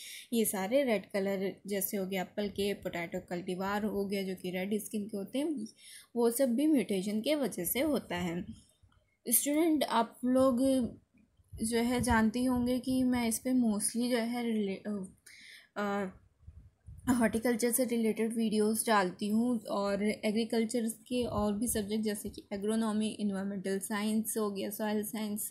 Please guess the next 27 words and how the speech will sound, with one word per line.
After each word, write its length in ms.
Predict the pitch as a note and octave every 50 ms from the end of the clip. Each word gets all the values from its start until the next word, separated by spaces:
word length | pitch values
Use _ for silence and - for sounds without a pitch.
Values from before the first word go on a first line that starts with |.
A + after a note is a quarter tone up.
| A3+ A3 A3 - - - - - - - - _ - - G#3
and 220 | G3+ G3 G3+ F#3+ F#3+
plant 260 | A3+ A3+ A3+ A#3 A3+ -
pathology 600 | A3+ G#3 - A#3 A3 G#3 G3 F#3 F#3 - G#3+ G3+ - -
et 100 | A3 G#3+ -
cetera, 320 | C#4+ C4 C4+ - C4 B3+ A3+
जितने 320 | A3+ A3+ - - B3 B3+
भी, 340 | A#3+ B3+ C4 B3+ B3+ B3+ A#3
अ, 180 | - - -
एग्रीकल्चर 680 | A3 G#3+ G3+ F#3+ F#3+ G#3 A3 G#3+ A#3 A3 G#3 G#3+ A#3+ A#3+
रिलेटेड, 500 | A3+ A3 G#3 G3 G3 - G3+ G3 G3+ G3+ - - - - - - - -
अ, 100 | G3+ G#3+
सब्जेक्ट 600 | G#3 - G#3+ F#3+ F#3 F#3 G#3+ A#3 A#3+ A3+ - -
हैं 140 | G#3+ B3 B3
उन 160 | B3+ B3+ B3
सब 240 | A#3+ - B3+ A#3+ -
के 120 | - C#4 C#4
बारे 280 | C4+ A#3+ G#3+ G3+ G#3+
में 260 | G#3 G#3+ G#3+ A3 G#3+
भी 240 | G3+ G3 G3+ G3 F3+
कुछ 340 | - - - G#3 F#3+ - -
ना 80 | G#3 F#3+
कुछ 220 | - G#3+ G#3 -
वीडियो 280 | G#3 G#3 F#3+ F3+ F#3+ F#3+
बनाया 340 | F#3+ F#3 F#3 F#3 F#3 G3+
करती 460 | G#3+ - A#3 A3 G#3 - - A3+ A#3 A#3+
हूँ। 260 | B3 B3+ C4+ D4 D4+ - - - - - - - - -
तो 360 | C4 C4+ C#4 C4+ - -